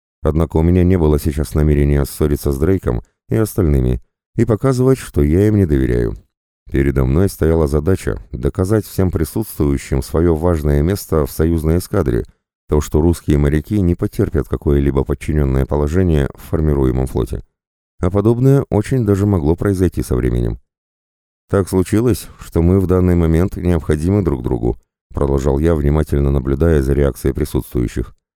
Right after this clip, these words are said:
«И только равноправные отношения между русскими и американскими космоморяками дадут нам шанс на общее будущее.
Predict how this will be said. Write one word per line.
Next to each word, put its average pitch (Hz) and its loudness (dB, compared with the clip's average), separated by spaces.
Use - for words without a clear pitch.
«И 76 2
только 90 0
равноправные 95 0
отношения 92 2
между 82 2
русскими 76 0
и - -4
американскими 82 0
космоморяками 76 -2
дадут 87 0
нам 104 2
шанс 107 -2
на 85 2
общее 92 -2
будущее. 69 -2